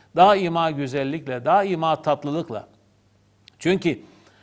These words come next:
annenin ve babanın duası çok farklı dualar biliyorsunuz. Anne özden dua eder, içten dua eder. Cenab-ı Hak Hazretleri o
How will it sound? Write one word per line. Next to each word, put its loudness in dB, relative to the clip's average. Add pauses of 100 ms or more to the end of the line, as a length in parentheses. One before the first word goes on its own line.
(320)
annenin -2
ve 0
babanın -2
duası -4
çok -10
farklı -6
dualar -10
biliyorsunuz. -20 (320)
Anne -4 (460)
özden 2
dua -2
eder, -14 (100)
içten -2
dua -2
eder. -4 (680)
Cenab-ı 0
Hak 0
Hazretleri -2 (340)
o 2